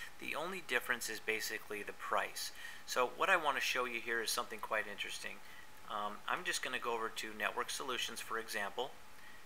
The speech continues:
I'm gonna go up here to the S S L section and down to S S Ls. And you'll see here that they offer a number of different S S Ls. Uh, this looks like it's their standard.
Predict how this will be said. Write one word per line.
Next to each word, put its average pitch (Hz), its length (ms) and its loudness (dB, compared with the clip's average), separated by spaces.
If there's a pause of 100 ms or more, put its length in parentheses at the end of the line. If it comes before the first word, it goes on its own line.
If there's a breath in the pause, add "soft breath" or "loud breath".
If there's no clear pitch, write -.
(160)
I'm 110 100 -6
gonna 104 160 -6
go 107 300 0
up 107 100 -4
here 110 220 0
to 107 80 -4
the 104 180 -4
S 104 180 -2
S 123 200 0
L 113 180 2
section 110 460 0 (260)
and 104 100 -12
down 101 260 -4
to 101 120 2
S 113 160 -2
S 139 160 -2
Ls. 110 380 0 (1800 loud breath)
And 151 160 0
you'll 156 120 2
see 175 320 2
here 123 260 4
that 104 160 -2
they 107 140 0
offer 110 320 4
a 104 80 2
number 104 260 -2
of 101 100 -2
different 101 300 -2
S 95 160 -6
S - 180 -4
Ls. 98 420 -2 (1600 loud breath)
Uh, 101 200 4
this 104 260 2
looks - 220 -2
like 110 180 4
it's - 220 0
their 104 160 0
standard. 101 640 -2